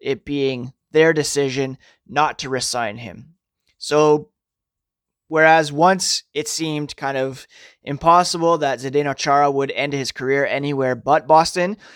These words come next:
it now seems as though the Bruins internally are kind of talking about whether or not they want to move forward without Zdeno Chara,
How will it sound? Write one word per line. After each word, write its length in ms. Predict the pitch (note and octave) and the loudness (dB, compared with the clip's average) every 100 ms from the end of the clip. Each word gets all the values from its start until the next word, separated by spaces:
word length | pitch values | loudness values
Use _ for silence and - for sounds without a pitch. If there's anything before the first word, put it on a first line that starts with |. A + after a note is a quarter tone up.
| - | -20
it 160 | - B2+ | -14 -2
now 200 | D3+ F3 | 4 4
seems 300 | - E3 D3 | 2 -4 -4
as 140 | C#3+ | -4
though 220 | C#3 C#3+ C#3+ | 0 0 0
the 120 | C3+ | -4
Bruins 500 | C#3+ D#3+ D#3+ D3+ - - | -2 0 0 -4 -12 -14
internally 640 | C#3 F3 F#3 G3 F3 F3+ | -12 0 2 4 4 4
are 140 | C#3 C3+ | 2 0
kind 240 | D3+ C#3+ | -2 -2
of 260 | C#3+ C3+ - _ _ _ _ _ _ _ _ | -4 -6 -18 _ _ _ _ _ _ _ _
talking 400 | F3 F#3 G#3 F3 | 4 4 4 0
about 420 | D#3 D3 C#3+ C#3+ - _ _ _ | 2 4 4 2 -4 _ _ _
whether 340 | D3+ E3 E3+ D3 | 0 4 4 4
or 80 | D3 | 4
not 540 | C#3+ D3 D3 - - _ _ _ _ - E3 _ | 4 4 4 -2 -16 _ _ _ _ -20 -20 _
they 140 | C#3 C#3 | -4 0
want 320 | C#3+ D3 C#3+ _ | 4 4 4 _
to 500 | - C#3+ C3+ C3 C3 - _ _ _ | -8 -6 -4 -4 -6 -12 _ _ _
move 220 | C3 B2 | -12 -10
forward 560 | - F#3 G3+ A3+ A3+ - _ _ _ - | 0 6 8 8 6 -4 _ _ _ -12
without 360 | C3 D#3+ F#3 | 0 4 4
Zdeno 380 | D#3+ E3+ E3+ E3+ | 2 2 2 2
Chara, 540 | - E3+ E3+ E3+ F3 | 2 6 6 6 4